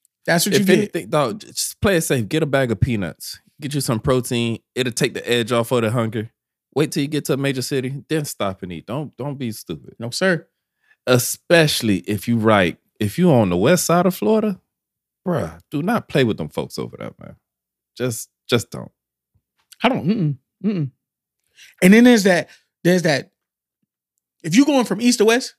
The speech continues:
Speaker 1: take Alligator. Don't you take some of them other middle of the Florida. I don't. There's one called
Speaker 2: Don't take
Speaker 1: eighty.
Speaker 2: four forty-one to go up north.
Speaker 1: There's one called eighty-four or eighty-six. One of those where it's, like, in the middle of Florida.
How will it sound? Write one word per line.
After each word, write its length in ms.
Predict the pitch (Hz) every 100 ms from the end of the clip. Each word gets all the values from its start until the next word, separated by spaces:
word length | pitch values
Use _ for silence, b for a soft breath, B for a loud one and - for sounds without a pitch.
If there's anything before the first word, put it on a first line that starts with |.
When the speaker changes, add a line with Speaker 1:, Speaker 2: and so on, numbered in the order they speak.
| _
Speaker 1:
take 180 | - 123
Alligator. 540 | 135 175 180 156 147 143 _ _ -
Don't 180 | 131 -
you 60 |
take 240 | 170 202 202
some 140 | 202
of 60 | 196
them 120 | 185
other 460 | 180 180 175 165 -
middle 500 | 160 165 180 185 175
of 60 | 165
the 60 | 160
Florida. 440 | - 175 170 156 B B B B _ _ _ _ _ _
I 80 | 175
don't. 160 | 202 170
There's 220 | 180 196
one 160 | 226 214
called 220 | 165 117
Speaker 2:
Don't 120 | 185
take 40 | 165
Speaker 1:
eighty. 180 | 202 220
Speaker 2:
four 80 | 156
forty-one 280 | 131 117 113
to 60 | 101
go 140 | 104
up 80 | 95
north. 360 | 95 98 - _ _ -
Speaker 1:
There's 180 | 202 214
one 140 | 226
called 200 | 185 127 -
eighty-four 640 | 175 208 190 - 202 190
or 40 | -
eighty-six. 360 | 190 185 - 139
One 220 | 190 240
of 80 | 226
those 320 | 208 175 143
where 160 | 151 156
it's, 120 | 147
like, 160 | 143 147
in 120 | 156
the 60 | 135
middle 460 | 143 180 220 226
of 80 | 196
Florida. 400 | 196 202 220 240